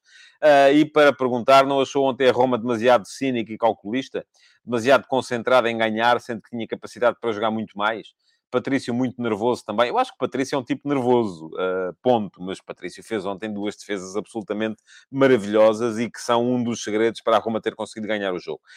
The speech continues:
Se eu acho que esta Roma já jogou mais, acho. Já foi mais bonita de ver, já.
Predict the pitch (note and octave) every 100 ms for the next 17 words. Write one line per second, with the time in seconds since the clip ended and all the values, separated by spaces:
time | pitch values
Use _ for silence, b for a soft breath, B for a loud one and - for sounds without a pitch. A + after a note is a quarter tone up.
0 | b b F3 F3+ E3+ - D3 C#3 C3+ C#3
1 | A#2+ C3 A#2 A2 G#2+ F2+ - - F#2 -
2 | - _ _ _ _ _ B2+ B2+ D#3 C#3+
3 | A2+ A#2+ C3+ A#2 F#2+ F#2+ D#2+ G2+ F2